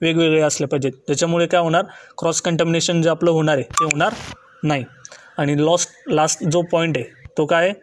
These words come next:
Store food in a containers to avoid contact between raw and prepared food. म्हणजे आपलं जे रॉ फूड आहे आणि जे प्रिपेअर फूड आहे,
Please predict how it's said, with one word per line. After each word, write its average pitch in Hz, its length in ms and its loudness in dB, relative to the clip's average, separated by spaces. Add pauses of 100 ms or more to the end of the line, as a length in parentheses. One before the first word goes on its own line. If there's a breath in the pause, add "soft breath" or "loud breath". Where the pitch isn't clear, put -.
(340 loud breath)
Store 180 420 2
food 196 380 -2
in 170 140 0
a 165 140 0
containers 170 500 0 (120)
to 175 160 2
avoid 170 320 2 (340 loud breath)
contact 165 340 0
between 180 340 -2 (540 soft breath)
raw 160 280 2 (160)
and 160 280 -2
prepared 156 320 -2
food. 135 160 -2 (180)
म्हणजे 143 200 0
आपलं 156 220 0
जे 160 240 2
रॉ 165 160 2
फूड 175 260 0
आहे 190 100 0 (440 loud breath)
आणि 156 200 0
जे 160 160 2
प्रिपेअर 170 380 0
फूड 170 220 -2
आहे, - 340 -10